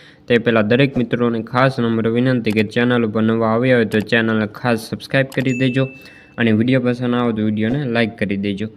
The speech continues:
તો મિત્રો, જીરું વાયદામાં ધીમી ગતિએ સતત ત્રીજા દિવસે સુધારો જોવા મળ્યો છે અને હાજર બજાર અત્યારે સ્ટેબલ જોવા મળી રહી છે.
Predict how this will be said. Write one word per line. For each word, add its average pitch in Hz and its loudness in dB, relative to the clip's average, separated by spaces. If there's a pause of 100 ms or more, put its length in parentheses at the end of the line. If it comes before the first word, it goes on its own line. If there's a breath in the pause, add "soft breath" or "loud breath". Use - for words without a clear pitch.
(320 loud breath)
તો 135 -2
મિત્રો, 143 2
જીરું 123 2
વાયદામાં 131 4
ધીમી 127 0
ગતિએ 127 0
સતત 123 -2
ત્રીજા 123 2
દિવસે 123 -2
સુધારો 120 0
જોવા 120 0
મળ્યો 123 0
છે 123 -2
અને 123 2
હાજર 110 4
બજાર 113 0
અત્યારે 120 0
સ્ટેબલ 110 0
જોવા 107 -2 (340 loud breath)
મળી 113 2
રહી 104 0
છે. - -10